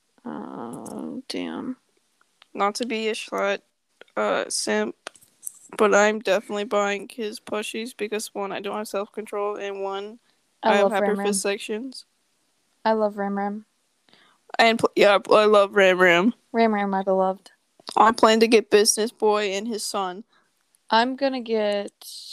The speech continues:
Speaker 1: I pray, the Beach Slat and, uh, Baby Ram Ram. Because the baby one's just absolutely fucking adorable.
Speaker 2: And plus, uh, we,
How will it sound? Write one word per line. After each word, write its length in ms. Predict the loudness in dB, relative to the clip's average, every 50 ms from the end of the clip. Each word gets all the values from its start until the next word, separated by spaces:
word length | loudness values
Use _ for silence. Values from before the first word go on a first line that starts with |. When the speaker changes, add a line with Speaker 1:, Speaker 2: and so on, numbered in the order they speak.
| -16 -18 -18 -20 _ -8
Speaker 1:
I 460 | -6 -4 -4 -2 -2 -2 -4 -4 -6 -10
pray, 640 | -14 -8 -4 -2 0 0 0 0 -2 -4 -6 -8 -10 -12 -14
the 100 | -16 -8
Beach 500 | -4 -4 -4 -4 -4 -8 -8 -8 -8 -8
Slat 540 | -6 -2 -2 0 0 0 -2 -4 -6 -8 -14 _ _ _ _ _ _ _ _ _ _ _ _ _ _ _ _
and, 800 | -6 -6 -4 -4 -4 -4 -6 -8 -8 -8 -10 -10 -10 -10 -12 -14 -14 _ -4
uh, 560 | -2 0 0 0 0 -2 -2 -2 -4 -4 -4
Baby 320 | -4 -6 -4 -4 -4 -6
Ram 200 | -6 -8 -8 -10
Ram. 260 | -12 -14 -14 -14 -16 -18 _ _ _ _ _ _ _ _ _ _ _ _ -4
Because 480 | -4 0 2 2 2 2 0 -6 -16 _ _ _ _ _ _ _ _ _ -2
the 80 | 0
baby 260 | 2 4 2 2 0
one's 240 | -2 -4 -4 -6 -8
just 160 | -12 -14 -16 -20 _ _ _ _ -4
absolutely 580 | -4 -4 -4 -4 -6 -8 -8 -6 -8 -8 -12 -8
fucking 360 | -6 -6 -6 -6 -6 -10 -10
adorable. 240 | -8 -4 -2 0 0
Speaker 2:
And 140 | 0 -2
plus, 360 | -2 -2 -2 -2 -2 -4 -8 -10 -8
uh, 300 | -6 -4 -4 -4 -6 -8 -10 -14 -16 -16 -16
we, 320 | -14 -12 -10 -10 -12 -12